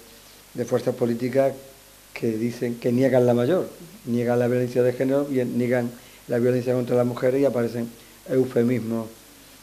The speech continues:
mm, alternativos, ¿eh? como eso de la violencia intrafamiliar. En fin, hay trabajo, hay tarea, así que vosotras la tenéis y sé de vuestra capacidad de lucha. Así que enhorabuena y felicidades.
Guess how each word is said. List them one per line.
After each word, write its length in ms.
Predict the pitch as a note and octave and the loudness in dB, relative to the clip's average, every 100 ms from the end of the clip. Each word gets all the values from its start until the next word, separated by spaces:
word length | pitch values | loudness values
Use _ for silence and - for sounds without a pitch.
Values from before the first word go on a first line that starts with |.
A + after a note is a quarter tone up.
| - | -16
mm, 180 | C3+ A2+ - | -10 -10 -2
alternativos, 800 | B2+ - A#2+ A#2+ B2+ B2 A#2 A2+ - - - - - | -2 2 0 2 2 0 0 -4 -14 -20 -20 -20 -8
¿eh? 160 | A#2+ A#2+ | -8 -4
como 240 | A#2 A#2 | -4 -2
eso 240 | A#2 A#2+ | -2 -2
de 240 | A2+ A#2 A#2 | 0 0 0
la 200 | A#2 A2+ | -2 -2
violencia 680 | A2+ A#2 B2 A#2+ A#2+ A2+ A2 - - - | -2 0 -2 -2 -4 -4 -6 -14 -20 -6
intrafamiliar. 840 | C#3+ B2 B2 A#2 A2+ A2 A#2 D3+ D#3 - G2 F#2+ - - F3+ | -2 -2 -2 -4 -4 -6 -2 -2 -4 -10 -18 -20 -20 -16 -12
En 80 | G2 | -2
fin, 240 | C3+ C3 - - - - | -2 -2 -12 -20 -20 -8
hay 180 | - B2 | -2 -2
trabajo, 480 | A#2+ A#2+ C3+ C3+ C#3 | 0 2 2 4 4
hay 80 | B2 | 4
tarea, 380 | B2 A#2+ E3 D3 | 2 2 2 0
así 180 | - | -4
que 300 | A2 A#2 A2 G2+ - - - - | -6 -4 -4 -6 -18 -20 -20 -10
vosotras 720 | A#2+ A#2 B2 B2 A#2+ A#2 A2 A2 - - - - | -6 0 0 2 0 0 -2 -8 -20 -20 -20 -4
la 180 | B2 | -2
tenéis 480 | B2 B2 C3+ D#3 C#3+ | 2 4 4 2 0
y 20 | |
sé 200 | - B2+ | 2 2
de 100 | B2 | 4
vuestra 580 | A#2 C3 C3 C3 B2+ A#2+ A#2 - - | 2 0 0 -2 0 0 -4 -18 -8
capacidad 520 | B2 B2+ B2 C3 A2+ | -2 0 2 2 2
de 100 | A#2+ | -2
lucha. 240 | G#2+ - - - - - - D3+ C#3 A2 A#2 | -8 -14 -16 -20 -20 -20 -20 -18 -14 -10 -8
Así 180 | A#2 B2+ | -4 0
que 120 | C3 | 2
enhorabuena 680 | C3 B2 B2 B2+ B2 A#2+ C3+ | 2 0 0 4 4 6 4
y 40 | |
felicidades. 540 | C#3+ A2+ G#2+ A#2 A#2 | 2 -4 -4 -6 -4